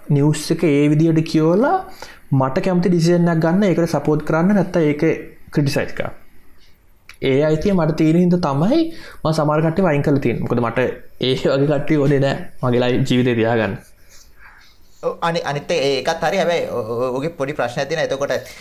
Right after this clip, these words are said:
Speaker 2: දැන් ඔයා කැමති නිවුස් ටික විතරක් අහන්න ගියාම අපි කතා කරපු ප්‍රශ්නෙටත් යනවා. උඹ
Speaker 1: No,
Speaker 2: හිතාන්කෝ
Speaker 1: නෑ,
Speaker 2: මොකක්
Speaker 1: දැන්
Speaker 2: හරි
Speaker 1: මම
Speaker 2: ආගමක එක්ස්ට්‍රීමිස්-, අ,
Speaker 1: ඔව්,
Speaker 2: කෙනෙක් කියලා.
Speaker 1: දැන්, ඔව්, දැන් මම, නෑ, නෑ, මම එතන කියන්නේ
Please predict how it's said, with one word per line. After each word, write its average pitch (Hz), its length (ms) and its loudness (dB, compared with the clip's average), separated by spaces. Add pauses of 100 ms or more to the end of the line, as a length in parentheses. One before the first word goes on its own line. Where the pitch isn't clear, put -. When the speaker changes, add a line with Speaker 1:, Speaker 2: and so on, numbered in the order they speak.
Speaker 2:
දැන් 127 160 -8
ඔයා 123 200 0
කැමති 139 340 -6
නිවුස් 151 220 -8
ටික 160 160 -6
විතරක් 151 300 -4
අහන්න 156 320 -4
ගියාම 170 220 -2
අපි 156 220 -4
කතා 147 380 -2
කරපු 160 300 -2 (100)
ප්‍රශ්නෙටත් 175 540 -2
යනවා. 160 260 -2
උඹ - 180 -10 (160)
Speaker 1:
No, 196 160 2
Speaker 2:
හිතාන්කෝ 147 380 0
Speaker 1:
නෑ, - 160 2
Speaker 2:
මොකක් 127 80 0
Speaker 1:
දැන් 131 160 2
Speaker 2:
හරි 143 140 2
Speaker 1:
මම 139 60 4
Speaker 2:
ආගමක 156 400 2
එක්ස්ට්‍රීමිස්-, 156 580 -4
අ, 139 140 0 (600)
Speaker 1:
ඔව්, 202 160 0
Speaker 2:
කෙනෙක් 175 240 0
කියලා. 196 300 4
Speaker 1:
දැන්, - 240 -10 (220)
ඔව්, 180 220 2
දැන් 127 200 0
මම, 123 220 2
නෑ, 202 200 0
නෑ, 131 140 0
මම 131 160 2
එතන 175 280 0
කියන්නේ 165 680 2